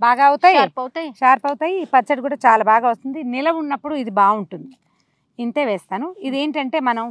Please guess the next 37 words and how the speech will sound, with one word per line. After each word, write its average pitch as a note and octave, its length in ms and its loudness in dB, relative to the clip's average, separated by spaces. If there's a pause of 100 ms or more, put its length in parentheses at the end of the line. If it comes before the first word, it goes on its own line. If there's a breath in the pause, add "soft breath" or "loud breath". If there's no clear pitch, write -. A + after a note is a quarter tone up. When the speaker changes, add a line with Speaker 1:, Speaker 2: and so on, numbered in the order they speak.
Speaker 1:
ఫుల్గా D#4+ 280 0
వేయకూడదు, A3 460 -6
ఇది A3+ 160 -10
బరువు A#3+ 300 0
కదా, G3 360 -2 (180)
Speaker 2:
ఆ. A3 180 -14
Speaker 1:
ఎక్కువ D4+ 220 -4
పట్టేస్తుంది. F#3 580 -6 (100)
Speaker 2:
ఆ. F#3+ 160 -18 (140)
Speaker 1:
అందుకని C4+ 480 -6
ముప్పాతికే D4+ 560 -2
వేసుకోవాలి. G#3 600 -6 (120)
Speaker 2:
ఓకే. A3 240 -10
Speaker 1:
ఒకవేళ, C#4+ 380 2
ఆ, A#3 480 -2
మనం A3+ 300 -10
మూడో D4 240 2
రోజున D4 260 0
కలుపుకుంటాం C#4+ 560 -4
కదా, D#4+ 180 -8 (320)
అవసరమైతే D#4+ 540 2
అప్పుడు C4+ 200 -8
ఉప్పు A#3 260 -12
సరి A#3 280 -4
చేసుకుంటే A#3+ 420 -12
సరిపోతుంది. - 560 -12 (240)
ఇదిగో D#3+ 220 -20 (160)
ఇది. - 460 -20
ఓకే. C#4+ 240 -20 (540)
Speaker 2:
నూనె D#4 240 -4
ఎంత C#4 120 -10
పడుతుంది A3+ 320 -14
అంటారు G3 260 -14
రమ్మగారు G3 300 -16 (100)
ఐదు G#3+ 180 -8
కాయల A#3 240 -4
ముక్కలకి? A3+ 500 -16